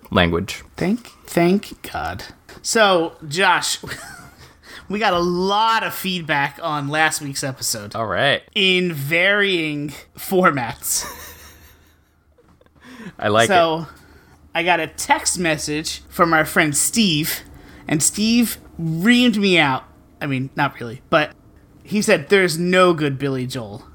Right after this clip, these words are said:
Speaker 2: and would not listen to my argument, uh, saying that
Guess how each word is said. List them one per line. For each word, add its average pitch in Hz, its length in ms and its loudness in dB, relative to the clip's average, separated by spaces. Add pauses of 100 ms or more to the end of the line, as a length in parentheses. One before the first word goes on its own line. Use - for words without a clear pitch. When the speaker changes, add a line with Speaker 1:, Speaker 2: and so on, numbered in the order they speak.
(120)
Speaker 2:
and 139 220 -4
would 156 120 -2
not 185 340 4
listen 175 280 -2
to 165 80 -4
my 156 180 2
argument, 165 560 0 (880)
uh, 151 380 2
saying 170 540 0
that 156 360 2